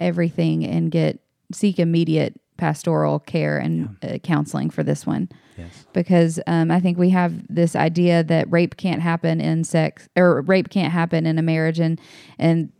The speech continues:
Speaker 1: she's already said she doesn't want to have sex, and he's done it anyway. That is, n-, she did not give consent. And so you have to drop everything and, and seek immediate pastoral care for that.
Speaker 2: Yeah.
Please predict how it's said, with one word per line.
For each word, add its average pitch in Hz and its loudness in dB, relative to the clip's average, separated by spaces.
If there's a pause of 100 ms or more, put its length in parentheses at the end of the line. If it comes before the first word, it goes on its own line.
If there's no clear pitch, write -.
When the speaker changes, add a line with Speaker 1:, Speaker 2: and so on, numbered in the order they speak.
Speaker 1:
she's 180 2
already 175 4
said 160 2
she - -2
doesn't 170 2
want 170 0
to 170 -2
have 160 -2
sex, - -2 (100)
and 165 0
he's 165 -2
done 160 0
it 147 0
anyway. 127 -4
That 165 -4
is, 160 -4 (220)
n-, - -6 (760)
she - -4
did 170 2
not 170 0
give 160 -6
consent. 135 -6 (440)
And 160 -2
so 165 -2
you 180 4
have 175 2
to 156 -2
drop 151 0
everything 151 -2
and, 147 -2
and 160 0
seek 151 -2
immediate 147 0 (120)
pastoral - -4
care - -8
for - -10
that. - -8
Speaker 2:
Yeah. 82 -10